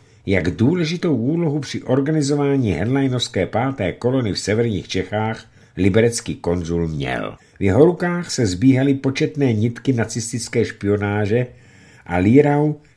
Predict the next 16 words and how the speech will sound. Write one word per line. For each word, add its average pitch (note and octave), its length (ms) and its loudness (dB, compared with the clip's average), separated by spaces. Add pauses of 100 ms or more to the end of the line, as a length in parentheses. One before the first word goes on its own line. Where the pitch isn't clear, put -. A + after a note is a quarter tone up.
nešetřil C3+ 580 0
časem C3+ 420 -4
ani D3 200 0
penězi, F2 680 -2 (420)
aby E2+ 220 0
těmito A2+ 420 2
kanály A2+ 520 0 (100)
teklo G#2 420 -4
co G2 200 -4
nejvíce F#2+ 460 -2
tajných G#2+ 440 -2
informací G#2 600 -4
vojenského G#2 1000 0
a D#2+ 80 -6
politického F#2+ 840 -2
charakteru. - 760 -10